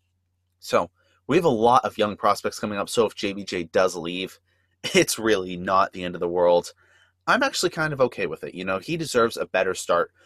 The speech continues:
We cannot give him a championship caliber roster this season. He deserves to go somewhere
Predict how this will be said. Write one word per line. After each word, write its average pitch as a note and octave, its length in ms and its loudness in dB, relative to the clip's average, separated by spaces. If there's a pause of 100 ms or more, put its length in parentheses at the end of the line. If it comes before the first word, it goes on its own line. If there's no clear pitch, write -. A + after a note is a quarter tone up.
(260)
We C3 200 -2
cannot B2+ 360 -2
give A2 160 0
him F#2+ 120 -8
a F2+ 80 -4
championship F2+ 520 -6
caliber F2+ 400 0
roster E2 400 0
this D#2+ 180 -10
season. E2 380 -12
He G#2+ 180 -10
deserves F2+ 400 -6
to - 80 -14
go F2+ 220 0
somewhere F2+ 420 -4